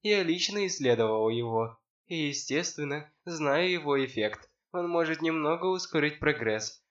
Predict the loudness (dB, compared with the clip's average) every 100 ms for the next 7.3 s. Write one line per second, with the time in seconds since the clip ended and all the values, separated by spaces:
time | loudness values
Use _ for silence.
0 | -4 -2 0 2 2 2 2 0 -4 _
1 | -6 -4 -2 -4 -4 -2 -2 -2 -4 -2
2 | -4 -6 -12 _ -6 -4 -4 -4 0 2
3 | 2 2 0 0 -4 -2 -2 -4 -4 -4
4 | -4 -2 -2 -4 -12 _ -14 -6 -2 2
5 | 2 0 0 -2 -2 -4 -8 -10 _ _
6 | _ _ -4 -2 0 -2 -2 -2 0 0
7 | 0 -2 -2